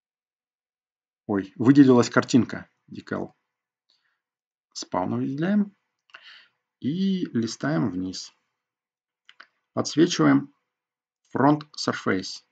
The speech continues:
Вот, Front, Front Surface. Видно, что желтым подсветилось. Смотрите. Нажимаю Left Surface. Вот он. И вот Front Surface. Front это значит, э, как бы сказать,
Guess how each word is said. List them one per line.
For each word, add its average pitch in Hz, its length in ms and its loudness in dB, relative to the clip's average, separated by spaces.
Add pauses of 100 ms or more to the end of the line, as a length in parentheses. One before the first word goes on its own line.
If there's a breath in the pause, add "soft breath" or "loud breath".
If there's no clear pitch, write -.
(640)
Вот, 95 220 -8
Front, 123 360 -4
Front 135 240 2
Surface. 123 640 -2
Видно, 120 220 4
что - 160 0
желтым 120 280 4
подсветилось. - 460 -8
Смотрите. 107 460 -4 (200)
Нажимаю 120 360 4
Left 202 160 4
Surface. - 560 -6 (720)
Вот 87 220 -8
он. - 120 -18 (440)
И - 40 -10
вот 185 140 -10
Front 101 280 0
Surface. 104 320 -12 (280 loud breath)
Front 220 240 8
это - 160 -4
значит, 139 380 -2
э, - 200 -10 (720)
как - 140 -6
бы 110 60 -14
сказать, - 240 -8